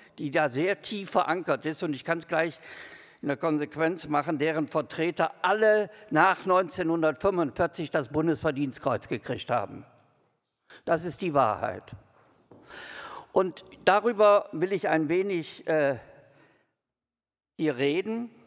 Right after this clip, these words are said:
weil nämlich der Blick zurück eine, ja, Voraussetzung ist, um zu Schlussfolgerungen zu kommen,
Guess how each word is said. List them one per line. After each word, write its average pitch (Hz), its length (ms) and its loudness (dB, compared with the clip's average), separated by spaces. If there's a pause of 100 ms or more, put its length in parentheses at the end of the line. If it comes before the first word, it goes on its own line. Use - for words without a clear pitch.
(360)
weil 156 220 0
nämlich 165 180 -4
der 147 140 0
Blick 151 340 -6
zurück 160 420 0 (1300)
eine, 156 260 4 (760)
ja, 143 320 0 (220)
Voraussetzung 160 840 0
ist, - 480 -4 (140)
um 175 180 -2
zu 156 220 -8
Schlussfolgerungen 175 960 -2
zu 165 140 -8
kommen, 165 500 0